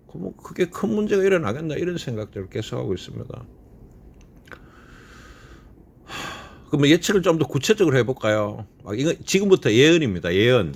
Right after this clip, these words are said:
예언. 자, 예언놀이 하나 해볼게요. 예언놀이. 제 말을 갖고 일반 유튜버들이 하던 예언을 하면, 예언 하나 해볼게요. 예언 전부 다 좋아하시잖아. 예언은 틀리는 거를 전제로 한다.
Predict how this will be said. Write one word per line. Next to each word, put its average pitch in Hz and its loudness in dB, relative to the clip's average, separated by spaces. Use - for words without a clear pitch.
예언. 107 2
자, 98 -2
예언놀이 151 4
하나 101 -2
해볼게요. 90 -6
예언놀이. 92 0
제 143 4
말을 143 2
갖고 107 -4
일반 156 2
유튜버들이 151 2
하던 107 -2
예언을 131 2
하면, 95 -2
예언 147 0
하나 104 0
해볼게요. 87 -6
예언 127 2
전부 120 -4
다 92 -8
좋아하시잖아. 85 -8
예언은 135 4
틀리는 190 0
거를 120 -2
전제로 104 -4
한다. 73 -12